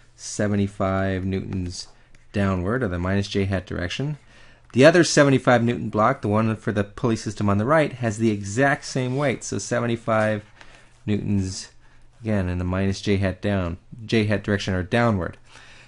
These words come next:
The difference is that for the system on the right, we have a hundred Newton force pulling up.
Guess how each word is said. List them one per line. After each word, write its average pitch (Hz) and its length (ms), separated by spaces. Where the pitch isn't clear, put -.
The 120 80
difference 170 720
is 110 420
that 104 260
for - 120
the 104 80
system 120 420
on 104 100
the 101 80
right, 123 420
we 113 180
have 110 180
a 104 100
hundred 120 340
Newton 101 280
force 95 500
pulling 92 340
up. 151 240